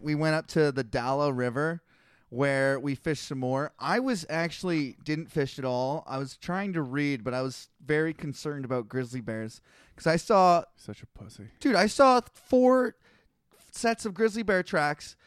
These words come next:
Speaker 1: like, the size of my feet that
Speaker 2: Yeah,
Speaker 1: were
Speaker 2: they're there.
Speaker 1: for, like, the morning. Like, you could, like, put your finger in it and be like, "That's fresh." Like, you could tell.
Speaker 2: Yeah, they're there.
Speaker 1: It's terrifying.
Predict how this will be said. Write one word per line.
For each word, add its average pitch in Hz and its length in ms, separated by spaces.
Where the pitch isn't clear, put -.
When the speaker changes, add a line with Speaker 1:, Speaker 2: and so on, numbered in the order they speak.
Speaker 1:
like, 156 160
the 175 80
size 185 340
of 185 40
my 180 140
feet 190 360
that 170 100
Speaker 2:
Yeah, 170 60
Speaker 1:
were 190 80
Speaker 2:
they're 170 160
there. 151 460
Speaker 1:
for, 302 200
like, 294 280
the 285 100
morning. 247 560
Like, 180 240
you 220 140
could, 202 200
like, - 280
put 247 200
your 226 100
finger 233 340
in 196 60
it 185 40
and 170 60
be 151 100
like, 147 180
"That's - 220
fresh." 135 540
Like, 151 200
you 180 80
could 151 200
tell. 156 440
Speaker 2:
Yeah, 190 140
they're 185 160
there. 185 360
Speaker 1:
It's - 200
terrifying. 262 880